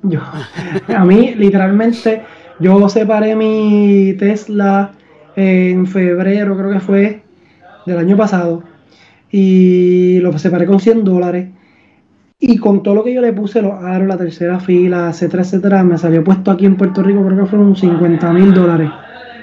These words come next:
Cincuenta y un mil dólares. Y entonces, pues,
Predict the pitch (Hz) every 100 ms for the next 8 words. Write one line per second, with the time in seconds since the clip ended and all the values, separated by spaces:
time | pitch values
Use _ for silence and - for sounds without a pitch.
0 | - - - - - - - 202 180 175
1 | - 180 175 170 180 180 165 151 156 -
2 | - - - 180 175 175 240 269 233 190
3 | 196 190 180 170